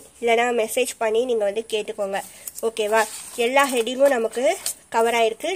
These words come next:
லாஸ்ட்ல வந்து இந்த அறிவை விரிவு செய் அப்படின்னு சொல்லிட்டு நூல்கள் ஒவ்வொரு இயல்லையும் பின்னால கொடுத்துருப்பாங்கல்ல, அந்த நூல்கள்ல வந்து பேரை கொடுத்து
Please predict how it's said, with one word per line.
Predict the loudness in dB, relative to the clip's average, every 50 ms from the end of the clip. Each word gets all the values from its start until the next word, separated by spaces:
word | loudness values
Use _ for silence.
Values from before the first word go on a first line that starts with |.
| 0
லாஸ்ட்ல | 0 2 2 0 0 -2 -4 -2 0 2
வந்து | 2 4 4 4
இந்த | 4 6 4
அறிவை | 4 4 2 0 -2 -2 -2 -2
விரிவு | -4 -6 -6 -6 -6 -6
செய் | -2 -2 0 0
அப்படின்னு | 0 -2 -4 -6 -10 -10 -10
சொல்லிட்டு | -6 -4 -4 -4 -4 -2 2 2 2 2 2 -4 -12 -14 -16 -12 -6
நூல்கள் | -2 0 2 2 2 0 -2 -2 -2
ஒவ்வொரு | -4 -6 0 4 4 4 4 4 2 2 4 2 2 2
இயல்லையும் | 0 0 0 0 0 0 -2 -2 -4 -8 -10
பின்னால | -6 -2 0 0 2 0 -2
கொடுத்துருப்பாங்கல்ல, | -4 -8 -10 -10 -8 -6 -4 -4 -4 -4 -6 -4 -2 -2 -4 -4 -6 -14 -18 -20 -18 -16 -8
அந்த | -4 -4 -2 0 2 2 2
நூல்கள்ல | 2 0 0 0 0 0 -2 0 4 4 4
வந்து | 4 4 0 -2 -4 -2
பேரை | 0 2 2 2 0 0
கொடுத்து | -2 -2 -4 -4 -4 -2 2